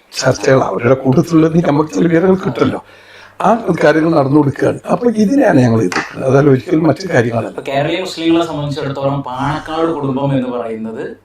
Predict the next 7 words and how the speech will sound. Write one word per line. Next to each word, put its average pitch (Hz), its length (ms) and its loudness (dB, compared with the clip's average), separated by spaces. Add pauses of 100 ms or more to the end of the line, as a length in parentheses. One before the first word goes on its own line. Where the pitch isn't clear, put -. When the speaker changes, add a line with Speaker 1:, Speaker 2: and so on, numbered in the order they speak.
(140)
Speaker 1:
ഉം. 98 100 -8 (640)
Speaker 2:
അ-, 113 140 -10
അവരെ 131 260 -4
സംബന്ധിച്ചിടത്തോളം 135 760 -4
എന്നും 135 300 0
അത് 135 100 -2
ഒന്നാമതാണ്. 120 580 -2